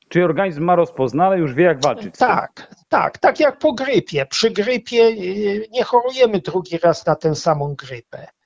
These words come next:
Speaker 2: To musi być inny wirus grypy. Natomiast na ten, cośmy przechorowali, mamy prawie chyba dożywotnią odporność albo bardzo długotrwałą.
Speaker 1: No i pewnie pomogą też szczepionki,
Speaker 2: Y,
Speaker 1: które prędzej czy później muszą się
Speaker 2: y,
Speaker 1: pojawić.
Speaker 2: szczepionki, jak się pojawią, zmienią sytuację. Natomiast gdyby szczepionki nie było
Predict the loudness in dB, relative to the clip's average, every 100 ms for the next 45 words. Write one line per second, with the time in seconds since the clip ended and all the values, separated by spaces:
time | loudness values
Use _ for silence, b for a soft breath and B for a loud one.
0 | _ -4 -2 -4 -4 -4 -4 -2 0 0
1 | -2 -2 -4 -4 -6 -10 -12 -12 -14 -18
2 | -18 -20 -14 -6 -2 0 2 2 2 2
3 | 2 0 -2 0 -4 -2 -4 -2 -2 2
4 | 2 2 2 2 0 -2 -2 0 0 0
5 | -2 _ _ b -2 2 2 0 -2 0
6 | 0 2 2 0 0 0 -2 -4 -6 -6
7 | -6 -6 -6 -10 -6 -4 -2 0 0 0
8 | 0 -4 -4 -4 -4 -6 -6 -6 -6 -8
9 | -18 -20 _ 0 0 2 0 0 -2 0
10 | -2 -4 -6 -2 0 2 2 2 2 2
11 | 2 2 0 0 -4 -4 -8 -4 -2 -2
12 | -2 0 2 4 4 2 0 0 2 2
13 | 2 0 -2 2 2 0 -4 -2 2 4
14 | 4 2 0 2 2 4 2 0 -2 0
15 | 0 -2 -6 -8 -4 -2 -2 0 0 0
16 | -2 -2 0 -2 -2 -4 0 0 0 -4
17 | 0 0 0 -2 -2 -2 -4